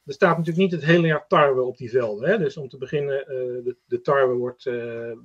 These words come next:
weliswaar in de winter al gezaaid, maar dat komt, zeg maar, tot bloei in juni zo'n beetje. En dit,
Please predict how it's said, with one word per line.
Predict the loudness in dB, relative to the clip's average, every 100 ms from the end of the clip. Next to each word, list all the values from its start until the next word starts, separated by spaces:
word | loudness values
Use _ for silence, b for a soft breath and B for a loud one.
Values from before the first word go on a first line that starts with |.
| -14
weliswaar | -12 -8 -8 -8 -12 -16 _
in | -8
de | 2
winter | 2 4 2
al | 0
gezaaid, | -2 0 4 4 2
maar | -4 -6 -8 _ -20 -18 -6
dat | -6 -2
komt, | -2 0
zeg | 0 0
maar, | 2
tot | 0 0
bloei | 2 4 4
in | 4 4 4 2 -4
juni | -8 -6 -2 0 0
zo'n | -2
beetje. | -4 -6 -8 -14 -16
En | -8 6
dit, | 8 8 2